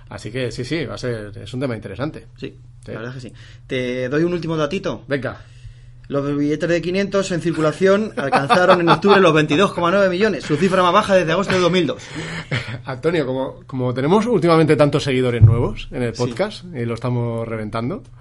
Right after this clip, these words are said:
Speaker 1: vamos a explicarle a la gente dónde sale esto de los billetes de quinientos, porque hay gente que está perdida ahora mismo.
Speaker 2: Básicamente, el
Speaker 1: ¿Por
Speaker 2: primer
Speaker 1: qué
Speaker 2: pro-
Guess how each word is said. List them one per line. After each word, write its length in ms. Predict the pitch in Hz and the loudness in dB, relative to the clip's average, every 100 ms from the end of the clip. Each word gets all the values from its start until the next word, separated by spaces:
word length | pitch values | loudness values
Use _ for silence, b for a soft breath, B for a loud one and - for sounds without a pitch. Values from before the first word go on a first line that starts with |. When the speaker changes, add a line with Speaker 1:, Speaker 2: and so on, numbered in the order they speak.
| B B B | B B B
Speaker 1:
vamos 200 | 127 165 | -2 0
a 40 | |
explicarle 340 | 202 175 156 151 | -2 0 2 2
a 40 | |
la 100 | 135 | 2
gente 200 | 151 143 | -2 -2
dónde 200 | 131 131 | -2 -2
sale 180 | 131 135 | -2 -4
esto 160 | - 151 | 0 0
de 60 | |
los 100 | 113 | 0
billetes 280 | 107 113 143 | -6 -4 -2
de 80 | 151 | -2
quinientos, 340 | 110 147 175 | -2 -4 -4
porque 160 | 123 101 | -8 -10
hay 60 | 98 | -6
gente 180 | 127 | -6
que 60 | 160 | -6
está 180 | 120 131 | -4 -6
perdida 320 | 113 127 170 | -4 -4 -4
ahora 140 | 113 104 | -4 -8
mismo. 260 | 101 95 123 | -12 -12 -10
Speaker 2:
Básicamente, 560 | 131 143 139 151 127 | -8 -4 -4 -2 -4
el 40 | 110 | -4
Speaker 1:
¿Por 20 | |
Speaker 2:
primer 160 | 127 | -2
Speaker 1:
qué 40 | |
Speaker 2:
pro- 20 | 135 | 2